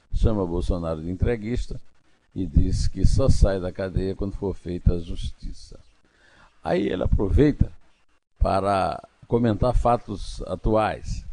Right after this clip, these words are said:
"Eu sou republicano porque eu acho que o Estado não é meu. Então eu não posso indicar o presidente da Suprema Corte, o meu amigo."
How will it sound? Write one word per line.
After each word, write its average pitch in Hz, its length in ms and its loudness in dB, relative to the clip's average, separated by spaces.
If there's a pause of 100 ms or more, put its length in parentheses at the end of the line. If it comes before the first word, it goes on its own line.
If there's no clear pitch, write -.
(500)
"Eu 190 200 10
sou 208 280 6
republicano 165 640 4
porque 160 180 2
eu 139 80 4
acho 160 220 6
que 139 80 -4
o - 20 -2
Estado 143 340 4
não 160 140 4
é 139 80 4
meu. 95 340 2 (520)
Então 214 300 6
eu 247 40 6
não 226 140 6
posso 175 280 10
indicar 151 380 6
o 143 80 8
presidente 127 460 4
da 117 100 4
Suprema 202 400 6
Corte, 143 320 6
o 135 60 6
meu 139 200 6
amigo." 98 320 2